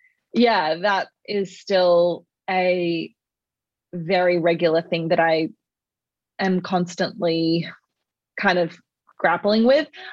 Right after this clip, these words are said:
I think I'm getting better at it. I would say, like, a few years ago, it was major. And now I think, you know, it,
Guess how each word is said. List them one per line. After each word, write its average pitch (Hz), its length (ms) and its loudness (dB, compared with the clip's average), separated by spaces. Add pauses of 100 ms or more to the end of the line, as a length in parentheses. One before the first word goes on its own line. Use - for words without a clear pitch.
I 240 80 0
think 330 160 -2
I'm 311 140 2
getting 196 320 2
better 180 320 2
at 208 160 0
it. 349 260 -4
I 185 140 -2
would 180 220 -4
say, 175 220 -2
like, 170 180 -4
a 170 100 -16
few 185 140 -6
years 165 360 -4
ago, 165 400 2
it 170 140 -4
was 170 260 -2 (560)
major. 165 760 0 (500)
And 190 240 4
now 180 380 2
I 175 100 0
think, 170 380 -8 (920)
you 202 220 0
know, 185 160 2
it, 254 100 2